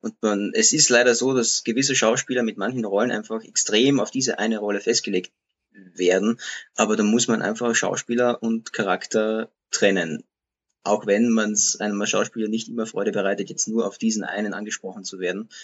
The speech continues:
der einen vielleicht über drüber berühmt gemacht hat. Aber es gibt dann auch Leute wie mich, die zum Beispiel das andere einfach nicht gesehen haben, so wie zum Beispiel, ähm, ein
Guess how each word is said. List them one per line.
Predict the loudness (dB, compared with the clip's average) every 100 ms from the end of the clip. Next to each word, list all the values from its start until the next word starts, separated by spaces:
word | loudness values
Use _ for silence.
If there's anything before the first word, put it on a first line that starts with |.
| -20 _ 0
der | 2
einen | 2 -2
vielleicht | -2 -2 -2 -10 _ _ -8
über | 0 0
drüber | 0 0 0
berühmt | 0 -2 -2
gemacht | -6 -6 -8
hat. | -12 -12 _ _ _ _ _ _ -10
Aber | -4 -2 0 0 2 2 2 0
es | 0
gibt | 2
dann | 0
auch | 2
Leute | 0 0
wie | -4
mich, | -4 -2
die | -4
zum | -4 -2
Beispiel | -2 -2
das | -6 -6
andere | -6 -6
einfach | -6 -8
nicht | -12 -8
gesehen | 0 2 2
haben, | 2 2 -2 -8 -20 _
so | -4 -2
wie | 2 0
zum | 0
Beispiel, | 0 0 0 -2 -2 0
ähm, | 0 0 0 -4 -8 _ _ _ _ _ -20 _
ein | 2 4 2 -6